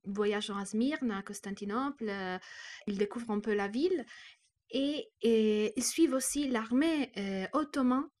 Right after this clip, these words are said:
dans la campagne en Pologne. Donc, oui, un pers-, il est un personnage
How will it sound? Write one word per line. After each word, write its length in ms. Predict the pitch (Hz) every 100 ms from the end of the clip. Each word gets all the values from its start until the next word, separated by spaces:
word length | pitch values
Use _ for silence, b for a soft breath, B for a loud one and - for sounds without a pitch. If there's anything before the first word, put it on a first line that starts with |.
| _
dans 120 | 220
la 140 | 220 220
campagne 680 | 240 240 269 262 254 240 - _ -
en 100 | 202
Pologne. 380 | 208 196 190 185 _ -
Donc, 220 | 226 240 - -
oui, 120 | 311 415
un 140 | 220 214
pers-, 160 | 240 240
il 120 | 269
est 20 |
un 180 | 277 269
personnage 560 | 262 269 - 254 254